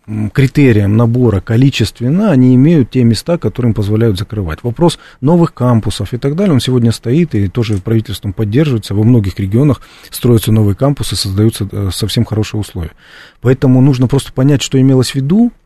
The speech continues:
э, под что конкретно. Если мы говорим о технических, м, там, у вузов, у СУЗах и так далее, это одна история. Поэтому,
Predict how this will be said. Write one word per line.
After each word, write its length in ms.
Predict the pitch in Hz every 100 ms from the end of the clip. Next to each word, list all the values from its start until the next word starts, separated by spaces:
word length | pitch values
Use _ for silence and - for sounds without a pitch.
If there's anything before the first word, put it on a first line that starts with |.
| -
э, 240 | 120 110 101
под 140 | 123
что 240 | - - 120
конкретно. 720 | 117 110 113 95 - 82 85
Если 300 | 104 127 -
мы 120 | 147 131
говорим 440 | 139 151 147 139
о 240 | 131 135 127
технических, 680 | - - 233 - - 113 - _ _ _ _ -
м, 160 | 110
там, 260 | 101 101 107
у 340 | 110 110 104 110
вузов, 420 | 127 117 107 - 117
у 120 | 110
СУЗах 540 | - 160 139 107 92 _ _ _ _ _ _ _ -
и 60 | 110
так 180 | 120
далее, 200 | 147 180
это 140 | 143 139
одна 240 | 117 98
история. 280 | 82 - 80
Поэтому, 420 | - 120 127 123